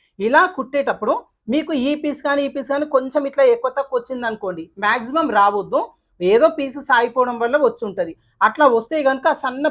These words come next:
పీస్ని ఇదిగోండి ఇట్లా వచ్చింది కదా, ఈ సన్న పీస్ని ఈ విధంగా కట్ చేయండి. కట్ చేసిన తర్వాత ఇప్పుడు రెండు ఇంచుల ఖర్చు ఇక్కడ వరకు ఉంది, ఇది వచ్చేసి మనకు పై వైపున హాఫ్ ఇంచ్ షోల్డర్ ఖర్చు. ఇప్పుడు ఇక్కడి నుంచి ఇదిగోండి ఇలా ఒక హాఫ్ ఇంచ్ వచ్చేలాగా ఇలా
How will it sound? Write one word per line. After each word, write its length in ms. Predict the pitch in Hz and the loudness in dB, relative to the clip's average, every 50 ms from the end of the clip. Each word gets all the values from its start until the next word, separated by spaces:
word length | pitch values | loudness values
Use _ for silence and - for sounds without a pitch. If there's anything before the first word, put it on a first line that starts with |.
| 302 | -4
పీస్ని 260 | 277 254 233 - 233 220 | -6 -8 -8 -8 -8 -8
ఇదిగోండి 260 | 180 185 190 196 220 220 | -8 -6 -6 -6 -6 -4
ఇట్లా 140 | - 240 220 226 | 0 0 0 0
వచ్చింది 260 | 220 - - 247 233 240 | 0 -2 -8 -8 -4 -4
కదా, 140 | 240 269 403 - _ _ _ _ _ _ 208 233 | -2 -2 -4 -6 _ _ _ _ _ _ -6 -4
ఈ 40 | 277 269 - | -4 -2 -2
సన్న 220 | 262 240 254 285 294 294 277 | -2 0 0 0 0 0 -2
పీస్ని 240 | 269 262 262 311 285 | -6 -4 -4 -4 -4
ఈ 20 | 247 | -2
విధంగా 260 | 214 247 247 254 320 320 - | -2 -4 -6 -6 -6 -4 -4
కట్ 140 | 233 196 180 185 | -4 -4 -2 0
చేయండి. 240 | 277 269 226 170 147 - _ _ _ _ _ - 226 | 0 0 -2 -4 -10 -14 _ _ _ _ _ 2 2
కట్ 140 | 214 190 190 285 | 2 2 0 -4
చేసిన 260 | 320 311 - 277 226 - 202 | -2 -2 -4 -6 -4 -2 -2
తర్వాత 300 | 185 180 180 180 180 302 381 480 - _ _ _ - 185 220 | 0 0 0 -2 -2 -4 -6 -6 -8 _ _ _ -12 -10 -8
ఇప్పుడు 200 | - - 359 349 277 262 | -6 -2 0 2 2 2
రెండు 140 | 262 262 269 277 | 2 2 0 -2
ఇంచుల 220 | 277 - 302 294 285 - | -2 0 0 0 0 0
ఖర్చు 180 | 254 240 - 254 240 | -2 -4 -4 -8 -8
ఇక్కడ 160 | - 262 254 247 | -4 -2 0 0
వరకు 180 | 247 240 240 - 247 | 0 0 -2 -4 -6
ఉంది, 160 | 240 247 359 466 - _ _ _ _ - | -6 -6 -8 -10 -12 _ _ _ _ 0
ఇది 80 | 254 269 | 4 4
వచ్చేసి 300 | 262 262 262 294 285 302 294 285 | 4 4 2 -2 -2 -2 -2 -2
మనకు 200 | 262 254 254 285 - | -2 -4 -4 -2 0
పై 80 | 262 254 254 | 2 2 2
వైపున 240 | 262 262 262 277 294 - 240 | 2 0 -2 -2 -4 -2 0
హాఫ్ 200 | 226 220 220 240 247 | 0 -2 -2 -4 -10
ఇంచ్ 140 | 240 - 269 - | -14 -14 -6 -2
షోల్డర్ 320 | 277 240 226 226 233 208 - - | 0 2 2 2 -2 -4 -4 -6
ఖర్చు. 240 | 160 - _ 165 - _ _ _ _ _ _ - 190 | -8 -8 _ -20 -20 _ _ _ _ _ _ -12 -12
ఇప్పుడు 200 | 196 - 349 349 311 240 | -8 -4 -2 -2 -2 -2
ఇక్కడి 240 | - - 285 269 254 220 190 | 0 2 2 2 2 0 -4
నుంచి 240 | 180 180 185 233 370 480 494 - _ _ 220 | -6 -8 -8 -8 -10 -10 -12 -16 _ _ -10
ఇదిగోండి 260 | 214 196 185 202 202 202 | -8 -6 -6 -4 -4 -2
ఇలా 100 | 180 175 - - 233 | -4 -4 -2 -2 -2
ఒక 120 | 240 - 240 220 214 | 0 2 0 0 2
హాఫ్ 240 | 220 214 214 214 226 226 | 2 0 0 0 -4 -12
ఇంచ్ 160 | 226 - - 208 | -12 -8 -8 -8
వచ్చేలాగా 540 | 208 - - 214 202 185 175 185 196 285 440 494 - _ _ _ _ _ _ _ _ - | -8 -6 -6 -4 -2 0 0 0 0 -2 -4 -6 -10 _ _ _ _ _ _ _ _ -2
ఇలా 120 | 247 269 | 0 0